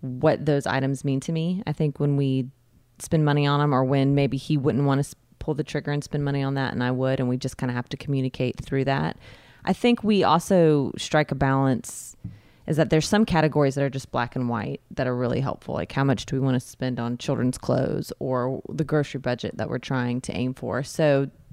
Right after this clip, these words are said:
that helps. And then we just spend time communicating over what it is we need or what we want. Or then for a while, I was the one who tracked all the budgets, and that felt overwhelming. And so we had to communicate about that and kinda switch around the way we did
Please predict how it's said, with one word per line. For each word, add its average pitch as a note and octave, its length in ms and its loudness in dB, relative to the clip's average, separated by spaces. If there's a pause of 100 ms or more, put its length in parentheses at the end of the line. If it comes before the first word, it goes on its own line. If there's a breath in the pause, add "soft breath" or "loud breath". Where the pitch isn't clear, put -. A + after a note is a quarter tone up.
(140)
that G#3+ 220 4
helps. D3 540 -2
And D3+ 220 -4
then C#3 340 -2
we C#3+ 100 -4
just - 200 -6
spend F#3+ 200 -2
time D3+ 260 -2
communicating C#3 840 -4 (960 loud breath)
over C3+ 220 2
what C3+ 760 2 (640)
it C#3 80 0
is C#3 160 2
we C3+ 80 2
need C#3+ 220 4
or C3+ 60 4
what A2+ 80 2
we B2+ 100 2
want. C#3+ 320 4
Or D3+ 120 4
then E3+ 160 4
for E3+ 140 0
a D3 60 2
while, C#3+ 340 2
I B2+ 140 2
was D3 160 0
the D3+ 40 -6
one D3 180 -2
who D3 100 -2
tracked C#3 300 -2
all C3+ 80 -2
the C#3 100 -2
budgets, C#3 420 -2
and B2 100 -2
that C3 160 2
felt C#3+ 200 2
overwhelming. C3 600 2
And A#2+ 120 -8
so C3+ 100 -12
we C3+ 60 -6
had C3 100 -6
to C3 100 -6
communicate C3+ 520 -8
about B2 220 -6
that C3 260 0
and B2 200 -4
kinda C3 200 -4
switch - 260 -6
around B2+ 220 0
the B2+ 80 -2
way B2+ 120 2
we B2 120 0
did B2 200 -4